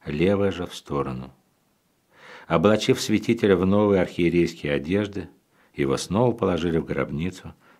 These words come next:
на прежнем месте. В назначенное время архиепископ Пимен с многочисленным собором духовенства совершил при гробнице святителя Никиты молебное пение,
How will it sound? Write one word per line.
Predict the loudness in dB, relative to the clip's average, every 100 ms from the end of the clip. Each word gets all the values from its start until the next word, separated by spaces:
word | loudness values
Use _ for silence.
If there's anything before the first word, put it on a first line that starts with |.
| _
на | -8
прежнем | -6 -8 -8 -6 -8 -12 -16
месте. | -12 -12 -12 -16 -20 _ _ _ _ _ _ _ _ -20 -20 -8
В | 0
назначенное | 2 4 4 2 2 2 4
время | 4 2 2 0 -4 -10 -20 -2
архиепископ | 0 0 2 0 0 -4 -2 -6 -4
Пимен | -2 0 0 -4 -10 _
с | -10 -2
многочисленным | 2 2 0 0 -2 -2 -2 -2
собором | -2 -2 2 2 2 -2
духовенства | -4 -2 0 0 -2 -8 -12 -14 _ -20 -20 -8
совершил | -2 0 2 0 0
при | 0
гробнице | 2 2 2 -2 -2 -6
святителя | -4 -2 -4 -4 -4
Никиты | -2 -6 -2 -2 -2 -8 -12 -20 -20 -12
молебное | 0 2 2 2 0 -2
пение, | -2 -2 -2 -6 -10